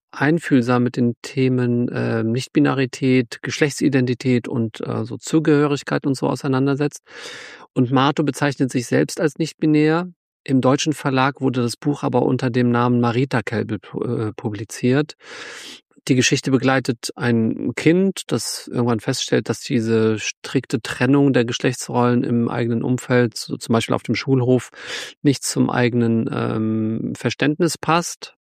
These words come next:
Und, ähm, während die Welt sich oft sehr typisch in Mädchen und typisch Junge, äh, aufgeteilt wird, begibt sich Lukas, so heißt die Person, äh, auf eine Reise, um,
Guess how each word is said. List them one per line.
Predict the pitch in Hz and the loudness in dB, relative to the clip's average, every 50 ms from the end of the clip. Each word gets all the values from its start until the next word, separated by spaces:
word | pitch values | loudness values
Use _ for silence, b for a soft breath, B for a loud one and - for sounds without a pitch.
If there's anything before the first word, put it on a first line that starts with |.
| _ _ _ _ B B B B B B B B B B _ _ | _ _ _ _ B B B B B B B B B B _ _
Und, | - 131 127 127 123 123 123 123 120 - - - | 0 2 4 4 4 4 4 2 0 -2 -6 -6
ähm, | - 135 127 120 117 117 113 113 117 117 120 120 123 120 | -2 0 0 2 2 2 0 0 -2 -2 -4 -6 -4 0
während | 123 123 120 131 120 - - | 2 2 4 4 0 0 0
die | 127 110 110 110 107 107 - | 0 0 2 2 0 0 -2
Welt | - 95 98 - - 113 117 123 - | -4 -6 -8 -2 0 0 0 0 0
sich | - 127 110 - - - - - - - _ _ | -2 -2 -2 -2 -4 -8 -8 -10 -12 -16 _ _
oft | - 131 127 - - - - - | -2 -2 -2 -2 -2 -12 -12 -12
sehr | - - - 143 135 117 | -10 -6 -4 -4 -4 -2
typisch | - - 143 131 - 143 127 - | 0 0 -2 2 2 0 0 2
in | - 139 120 | 2 2 2
Mädchen | 123 131 127 - - - 127 123 | 4 2 2 0 0 0 0 0
und | - 120 117 113 - - - _ | 2 0 0 0 -2 -4 -8 _
typisch | - - 131 117 - 123 - - - | -6 -4 -4 -2 -2 -4 -4 -2 0
Junge, | 131 135 156 156 156 151 147 139 - | 2 4 4 4 4 4 2 2 0
äh, | - - 139 135 139 - | -2 -2 -2 -2 -2 -2
aufgeteilt | - 147 131 - - 139 - - 131 131 127 120 - | -4 -6 -6 -4 -6 -6 -4 -2 0 0 0 -2 -2
wird, | - 131 127 - B B B B B B B B - | -4 -4 -4 -4 B B B B B B B B -4
begibt | 135 120 135 123 - - | -2 0 0 0 0 0
sich | - 123 113 - - - - | -2 -2 -2 -2 -4 -6 -6
Lukas, | 123 120 123 143 135 - 151 156 156 147 - - - | 0 2 2 4 4 2 0 0 0 0 -2 -6 -6
so | - 131 139 123 | -4 -2 0 0
heißt | 131 139 139 - - | 2 2 0 0 -2
die | - 127 | -6 -4
Person, | - 135 131 123 127 127 127 131 131 131 131 - - | -2 -2 -2 0 2 2 2 4 2 2 0 0 -2
äh, | 131 | -2
auf | 127 127 - - 120 - | -2 -2 -2 -2 -4 -4
eine | - 139 123 120 | -2 0 0 2
Reise, | 113 117 117 123 120 117 120 117 | 2 2 2 2 2 2 2 2
um, | 117 - - 113 110 110 110 110 110 110 107 | 2 2 0 -2 0 0 0 -2 -2 -4 -8